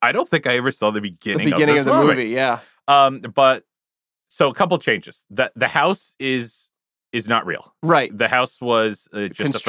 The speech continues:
Speaker 1: facade
Speaker 2: yeah,
Speaker 1: that they,
Speaker 2: yeah,
Speaker 1: that they
Speaker 2: they
Speaker 1: built.
Speaker 2: constructed for it.
Speaker 1: Um, I don't know if the covered bridge was real or if it was
Speaker 2: I'm gonna
Speaker 1: constructed
Speaker 2: go
Speaker 1: for the
Speaker 2: with,
Speaker 1: movie.
Speaker 2: I'm gonna go with no
Speaker 1: Well,
Speaker 2: because
Speaker 1: 'cause they
Speaker 2: they,
Speaker 1: destroyed
Speaker 2: they
Speaker 1: at least a
Speaker 2: destroy
Speaker 1: version
Speaker 2: a
Speaker 1: of it.
Speaker 2: version of it, yeah.
Speaker 1: Um, and whatever bridge was there during the time of shooting isn't there anymore.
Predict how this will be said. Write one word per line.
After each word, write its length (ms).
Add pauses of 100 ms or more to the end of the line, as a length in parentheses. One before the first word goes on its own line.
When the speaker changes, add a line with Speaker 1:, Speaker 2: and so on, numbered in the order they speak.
(100)
Speaker 1:
facade 220
Speaker 2:
yeah, 220
Speaker 1:
that 160
they, 160
Speaker 2:
yeah, 60
Speaker 1:
that 120
they 120
Speaker 2:
they 40
Speaker 1:
built. 120
Speaker 2:
constructed 440
for 180
it. 60
Speaker 1:
Um, 460 (380)
I 120
don't 420
know 340 (180)
if 260 (120)
the 120
covered 480
bridge 540
was 380
real 460 (140)
or 120
if 120
it 60
was 160
Speaker 2:
I'm 140
gonna 160
Speaker 1:
constructed 80
Speaker 2:
go 140
Speaker 1:
for 80
the 60
Speaker 2:
with, 60
Speaker 1:
movie. 400
Speaker 2:
I'm 100
gonna 120
go 120
with 120
no 260
Speaker 1:
Well, 80
Speaker 2:
because 260
Speaker 1:
'cause 80
they 100
Speaker 2:
they, 100
Speaker 1:
destroyed 420
Speaker 2:
they 40
Speaker 1:
at 40
least 120
a 20
Speaker 2:
destroy 320
Speaker 1:
version 180
Speaker 2:
a 20
Speaker 1:
of 60
it. 60
Speaker 2:
version 280
of 140
it, 120
yeah. 160 (240)
Speaker 1:
Um, 180 (200)
and 280
whatever 420
bridge 280
was 160
there 240
during 300
the 80
time 340
of 80
shooting 320
isn't 200
there 120
anymore. 420